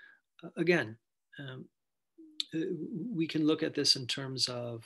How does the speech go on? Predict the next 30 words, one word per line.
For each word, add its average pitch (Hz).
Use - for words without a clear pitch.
you 131
know, 113
skill 139
sets -
that 117
we 127
are 113
cultivating 120
as 117
we 120
work 113
towards 117
en-, 113
enlightenment, 120
towards 120
awakening, 113
towards 120
liberation. 110
But, 196
uh, 165
we 170
could 151
also 127
look 143
at 147
them 165
in 147
terms 139
of, 139
um, 127